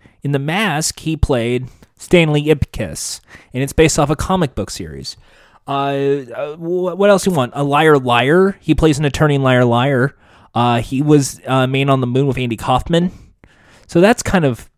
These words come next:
bad. Um, <laughs> anyway, uh, current record for lowest score is three points, though, overall. Uh, it was a December twenty-first, twenty sixteen celebrity episode with Katina Cox,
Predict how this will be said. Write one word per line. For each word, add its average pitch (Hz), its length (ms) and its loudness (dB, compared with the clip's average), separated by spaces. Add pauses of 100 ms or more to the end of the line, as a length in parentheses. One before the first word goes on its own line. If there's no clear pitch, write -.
(180)
bad. 98 580 -6 (100)
Um, 113 460 -2 (600)
<laughs> - 600 -20
anyway, 170 500 2
uh, 151 380 4
current 185 220 0
record 165 260 2
for 151 140 2
lowest 135 180 4
score 135 240 0
is 127 140 -4
three 135 240 -6
points, 180 440 -8
though, 113 280 0
overall. 110 640 -2
Uh, 117 140 -4
it 110 80 0
was 117 180 -4
a 107 60 -8
December 139 340 -8
twenty-first, 127 720 -8
twenty 151 280 -8
sixteen 147 460 -12
celebrity 143 600 -4
episode 131 480 -10
with 123 140 -10
Katina 131 260 -6
Cox, - 500 -6